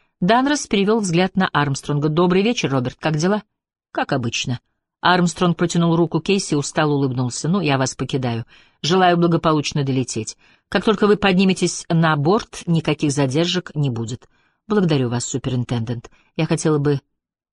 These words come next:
"Благодарю вас". Армстронг кивнул Данросу и собрался уходить. "Роберт, а тот груз на Лоу передан?" Армстронг сделал вид, что задумался. "Да, думаю, что да". И увидел на лице Данроса облегчение. "Спасибо.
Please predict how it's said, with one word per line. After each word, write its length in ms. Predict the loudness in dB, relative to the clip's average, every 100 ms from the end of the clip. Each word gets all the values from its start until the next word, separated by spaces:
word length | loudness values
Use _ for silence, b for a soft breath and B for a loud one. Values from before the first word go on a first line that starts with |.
| _ _ -6
"Благодарю 360 | 0 0 0
вас". 320 | -4 -8 -12 -16 _ _ _ _
Армстронг 560 | 0 2 0 0 0 0
кивнул 380 | 0 2 2 2
Данросу 520 | 2 0 0 -4 -4
и 40 |
собрался 500 | -2 0 0 -2 0
уходить. 460 | -2 0 -2 0 0
"Роберт, 340 | 2 2 0 2
а 220 | 2 2
тот 300 | 0 -2 0
груз 420 | 2 2 0 -2 0
на 300 | 2 0 -4 b b -2
Лоу 720 | 2 4 4 2 0 0 0 -6 _ 0
передан?" 480 | 2 2 0 -4 -6 _ _ _
Армстронг 560 | 0 2 0 0 0 0
сделал 300 | 2 2 2
вид, 180 | 0 -2
что 160 | -2
задумался. 640 | 0 2 2 0 -2 -2 -4 -6 _ _
"Да, 380 | -2 0 2 0
думаю, 340 | 0 -2 -2
что 240 | -4 -2 0
да". 240 | 0 -2 -4 _ _ _ _ _ _ _
И 100 | 0
увидел 260 | 2 2 0
на 100 | 0
лице 260 | -2 -2
Данроса 480 | 0 0 -2 -4 -2
облегчение. 560 | -2 -4 -4 -4 -4 -4
"Спасибо. 540 | -4 -4 -2 -2